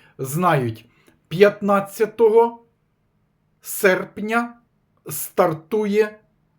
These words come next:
А П Л новий сезон двадцять п'ять двадцять шість.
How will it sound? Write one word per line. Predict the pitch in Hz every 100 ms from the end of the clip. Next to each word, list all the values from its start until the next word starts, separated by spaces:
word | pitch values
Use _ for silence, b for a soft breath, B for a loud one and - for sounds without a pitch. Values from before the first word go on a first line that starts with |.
| _
А | - 185 196
П | - - 175 165 -
Л | 175 208 220 214 -
новий | 151 160 147 143
сезон | - 151 151 233 226
двадцять | 147 156 165 147
п'ять | 185 170
двадцять | 147 151 151 147
шість. | - 98 - _